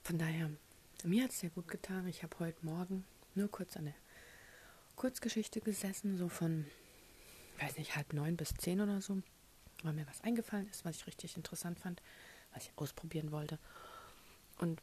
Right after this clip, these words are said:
das, ich hab mir ja selbst versprochen, dem einfach nachzugehen. Wenn die Muse kommt, wenn ich Spaß an was hab, dann mache ich das einfach. Und ich dachte ja erst, mir fällt zu diesem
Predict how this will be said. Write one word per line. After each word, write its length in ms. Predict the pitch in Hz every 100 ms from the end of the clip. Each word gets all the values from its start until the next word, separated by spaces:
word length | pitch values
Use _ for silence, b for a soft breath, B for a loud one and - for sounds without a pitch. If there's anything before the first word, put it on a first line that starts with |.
| -
das, 180 | 156 -
ich 140 | -
hab 100 | 170
mir 120 | 170
ja 180 | 160 151
selbst 260 | 156 160 -
versprochen, 560 | 170 - - - 170 - - - -
dem 220 | - 185 175
einfach 340 | 165 - 165
nachzugehen. 680 | 180 175 - - - 147 147
Wenn 160 | 151
die 80 | 147
Muse 300 | 165 220 202
kommt, 340 | - 185 185 - - - - - - - - - - -
wenn 120 | 175
ich 100 | 165
Spaß 300 | - 185 185
an 100 | 180
was 220 | 170 -
hab, 100 | 175 170 B B B B B B B B - - -
dann 240 | - 165 165
mache 180 | 170
ich 100 | 247
das 140 | - 214
einfach. 380 | 196 190 190 185
Und 60 |
ich 120 | 180
dachte 300 | - 175 -
ja 60 | -
erst, 240 | 185 - -
mir 80 | 170
fällt 280 | - 160
zu 100 | -
diesem 360 | - 165 165 160